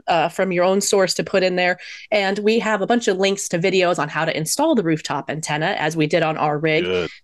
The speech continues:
Speaker 1: Yeah, we've got that up there as well. So there's a ton of information there. Um, my contact info is there. You can email us directly to info at go roam dot tech. And we do respond to that quite fantastically. And yeah,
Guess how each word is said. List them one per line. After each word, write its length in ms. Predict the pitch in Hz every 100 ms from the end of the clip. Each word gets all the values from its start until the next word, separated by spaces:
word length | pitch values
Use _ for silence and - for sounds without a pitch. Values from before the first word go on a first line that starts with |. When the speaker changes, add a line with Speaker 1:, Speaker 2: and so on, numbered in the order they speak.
| -
Speaker 1:
Yeah, 240 | 185 147
we've 140 | 170
got 200 | 170 180
that 140 | 180 170
up 100 | 160
there 140 | 151
as 160 | 135 151
well. 220 | - 131
So 260 | - 196 - _ _ _ _ -
there's 200 | 240 226
a 60 |
ton 240 | 220 269 269
of 60 |
information 640 | 262 247 233 214 220 170 185
there. 340 | 233 233 240 - - -
Um, 200 | 185 185
my 100 | 165
contact 400 | 165 254 240 240
info 320 | 233 220 220 208
is 120 | 202
there. 280 | 208 196 190
You 220 | 180 175
can 280 | 190 175 -
email 240 | 196 190
us 120 | 180
directly 580 | - 180 170 180 175 196
to 280 | - 180 165 -
info 560 | 208 214 - 190 185 -
at 320 | 170 160 170
go 240 | 165 190 185
roam 420 | 170 165 165 165 -
dot 360 | 165 151 - - -
tech. 440 | - 226 - - - - - - -
And 220 | 160 165
we 200 | 175 180
do 180 | 160 190
respond 420 | 170 165 165 165
to 60 | 165
that 180 | 170 -
quite 320 | - 151 -
fantastically. 840 | - 165 190 233 - 233 233 269 - - - -
And 160 | 202
yeah, 140 | 285